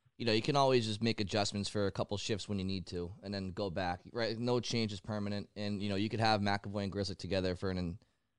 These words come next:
you know, ninety percent of a game, and, and put Lauzon with McAvoy f-, or McAvoy with Lauzon for, if you needed to for some reason. But I think it's one of those things. I think, I think, you know, if the Bruins are, you know, reacting to their opponent,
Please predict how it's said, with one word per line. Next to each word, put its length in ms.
you 80
know, 80
ninety 280
percent 220
of 60
a 60
game, 380
and, 180
and 280
put 160
Lauzon 400
with 140
McAvoy 440
f-, 160
or 120
McAvoy 340
with 120
Lauzon 340
for, 140
if 160
you 80
needed 280
to 120
for 160
some 240
reason. 240
But 200
I 120
think 180
it's 100
one 80
of 60
those 140
things. 240
I 40
think, 220
I 80
think, 200
you 80
know, 280
if 120
the 80
Bruins 460
are, 260
you 100
know, 80
reacting 720
to 500
their 160
opponent, 480